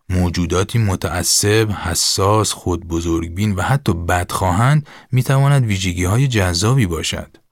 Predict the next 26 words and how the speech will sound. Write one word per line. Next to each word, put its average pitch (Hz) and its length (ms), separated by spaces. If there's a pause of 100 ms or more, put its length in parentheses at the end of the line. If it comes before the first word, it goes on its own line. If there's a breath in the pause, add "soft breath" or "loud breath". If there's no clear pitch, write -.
(640)
میان 151 420
جمعیت 120 580
آدم‌هایی 110 640
که 127 160
هر 120 180
کدام 117 400
روی 107 160
یک 113 380
اسب 117 280
شرط 85 380
بسته‌اند 87 640 (220 loud breath)
و 92 80
با 90 140
مخلوطی 98 640
از 95 200
خشم - 560
و 92 120
ترس 98 420
و 98 40
هیجان 87 600 (280 loud breath)
چشم - 380
از 95 120
صفحهٔ 110 500
مسابقه 87 540
بر 85 220
نمی‌دارند، 87 720